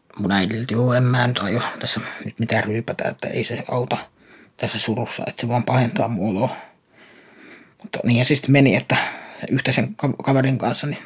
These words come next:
joka oli kanssa niinku tän kuolleen ystävän kaveri, niin sen kanssa siitä alettiin ryyppää ja mehän ryypättiin aika paljon siinä sitten.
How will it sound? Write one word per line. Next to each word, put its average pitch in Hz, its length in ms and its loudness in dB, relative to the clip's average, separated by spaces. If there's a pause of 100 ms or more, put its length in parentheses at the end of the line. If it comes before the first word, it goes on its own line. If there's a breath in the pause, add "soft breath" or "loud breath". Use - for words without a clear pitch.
joka - 160 -4
oli 117 100 4 (100)
kanssa 113 240 -2
niinku 127 220 -4
tän - 160 -6 (160)
kuolleen 92 500 0
ystävän - 300 -2
kaveri, - 300 0
niin - 220 -6 (120)
sen 98 180 -4
kanssa 101 200 -2
siitä - 180 0
alettiin 123 320 2
ryyppää 123 380 0
ja 113 60 0
mehän 117 240 0
ryypättiin 127 460 2
aika 131 120 0
paljon 110 340 0 (600 loud breath)
siinä - 240 -6
sitten. - 300 -8